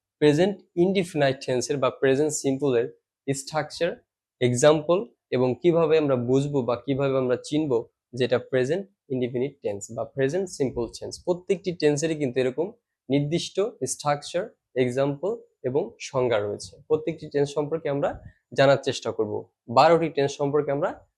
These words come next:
জানার চেষ্টা করব। আজকে এ পর্যন্তই। আমাদের পরবর্তী ভিডিওতে টেন্সের পরবর্তী বিষয়গুলো নিয়ে আমরা আলোচনা করব। আজকে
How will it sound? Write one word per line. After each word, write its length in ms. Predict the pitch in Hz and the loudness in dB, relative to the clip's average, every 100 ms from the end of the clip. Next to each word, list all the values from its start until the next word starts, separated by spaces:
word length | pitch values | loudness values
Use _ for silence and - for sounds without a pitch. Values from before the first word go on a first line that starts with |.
| _ | _
জানার 280 | 123 123 110 | 2 2 2
চেষ্টা 220 | 113 - 107 | -2 -6 -10
করব। 140 | 104 110 - _ - - - | -10 -10 -14 _ -20 -10 0
আজকে 240 | 147 - | 2 6
এ 60 | 180 175 | 6 6
পর্যন্তই। 460 | 170 180 180 208 139 | 4 4 4 2 4
আমাদের 260 | 135 131 131 123 | 4 4 2 4
পরবর্তী 440 | 135 160 165 170 147 | 4 6 2 -4 -4
ভিডিওতে 400 | 127 127 123 120 - - _ | -2 -2 -2 -4 -8 -10 _
টেন্সের 360 | 131 131 170 170 | -2 -2 -4 -4
পরবর্তী 520 | 135 139 135 135 - 180 - _ _ | 0 2 0 -2 -6 -12 -12 _ _
বিষয়গুলো 420 | 127 123 135 135 135 | -8 -4 -2 0 0
নিয়ে 160 | 135 | 0
আমরা 120 | 120 117 | 0 -2
আলোচনা 280 | 113 - 120 123 | -4 -2 -4 -2
করব। 140 | 120 185 - _ _ _ | -6 -6 -8 _ _ _
আজকে 300 | 127 - - | -8 -6 -6